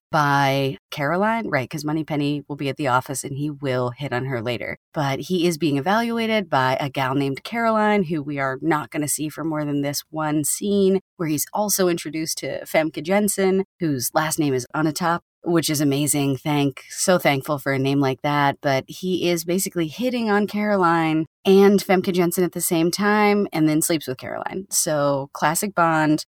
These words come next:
Pretty much every woman he comes in contact with, he hooks up with, with the exception of what I guess is sort of an ongoing tryst he, he'll have with Famke Jensen throughout here,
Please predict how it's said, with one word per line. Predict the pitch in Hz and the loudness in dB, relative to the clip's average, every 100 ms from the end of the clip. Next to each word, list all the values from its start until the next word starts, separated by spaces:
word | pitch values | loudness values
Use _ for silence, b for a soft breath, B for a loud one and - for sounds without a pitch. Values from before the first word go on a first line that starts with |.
| - | -2
Pretty | 196 | 2
much | 170 170 | 2 2
every | 180 180 | 0 2
woman | 175 165 165 | 2 0 0
he | 147 | 0
comes | 170 151 | -2 -2
in | 147 | -4
contact | 147 120 147 143 - | -2 -2 -2 -4 -4
with, | 135 | -6
he | 151 | -6
hooks | 147 160 - | -10 -8 -2
up | 196 196 | -2 0
with, | 156 143 139 - - | 0 2 0 -6 -4
with | 220 226 | 0 0
the | 214 | 2
exception | 170 - 175 - 160 | -2 0 0 0 -2
of | 127 147 143 143 | 0 2 0 -4
what | - 160 | -2 2
I | 147 | 2
guess | 143 127 135 - | 0 -2 -2 -2
is | 156 | -4
sort | 151 151 | -4 -4
of | |
an | 147 | -4
ongoing | - 139 143 147 147 139 139 | -2 0 2 2 2 0 0
tryst | 143 143 139 - | -2 -4 -6 -8
he, | 117 | -10
he'll | 139 151 | 0 0
have | 131 131 135 | 2 0 0
with | 151 135 | -2 -6
Famke | 151 147 156 | -8 -6 -4
Jensen | 123 139 151 151 | -2 -2 -4 -6
throughout | 143 139 139 127 | -6 -2 -2 -2
here, | 139 139 131 127 | -6 -4 -4 -6